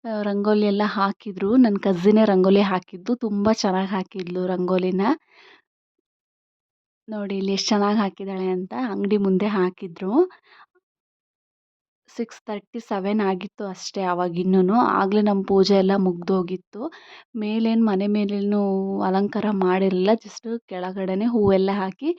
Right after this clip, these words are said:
ರಂಗೋಲಿ ಎಲ್ಲ ಹಾಕಿದ್ವಿ. ತುಳಸಿ ಕಟ್ಟೆ ಎಲ್ಲ ನಾನೇ ಹೂವೆಲ್ಲ ಹಾಕಿದ್ದು, ತುಳಸಿ ಕಟ್ಟೆಗೆಲ್ಲ ನಾನೇ ಹಾಕಿದ್ದು ಹೂವನ್ನ. ಒಬ್ಬೊಬ್ರು ಒಂದೊಂದು ಕೆಲಸ ಮಾಡ್ತೀವಿ, ಆದರೂ ಕೆಲಸಗಳು ಮುಗಿಯಲ್ಲ.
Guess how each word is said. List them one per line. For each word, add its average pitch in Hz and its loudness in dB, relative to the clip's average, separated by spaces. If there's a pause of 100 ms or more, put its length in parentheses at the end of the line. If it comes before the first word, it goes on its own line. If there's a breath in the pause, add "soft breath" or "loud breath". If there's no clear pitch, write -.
(340 loud breath)
ರಂಗೋಲಿ 208 -2
ಎಲ್ಲ 196 4
ಹಾಕಿದ್ವಿ. 196 -4 (1000 soft breath)
ತುಳಸಿ 240 -4
ಕಟ್ಟೆ 220 -8
ಎಲ್ಲ 208 -6
ನಾನೇ 196 0
ಹೂವೆಲ್ಲ 202 0
ಹಾಕಿದ್ದು, 185 -8
ತುಳಸಿ 196 -10
ಕಟ್ಟೆಗೆಲ್ಲ 190 -12
ನಾನೇ 190 -2
ಹಾಕಿದ್ದು 190 -8
ಹೂವನ್ನ. 190 -4 (760 loud breath)
ಒಬ್ಬೊಬ್ರು 214 2
ಒಂದೊಂದು 214 4
ಕೆಲಸ 185 -2
ಮಾಡ್ತೀವಿ, 190 -2
ಆದರೂ 190 0
ಕೆಲಸಗಳು 190 0
ಮುಗಿಯಲ್ಲ. 185 4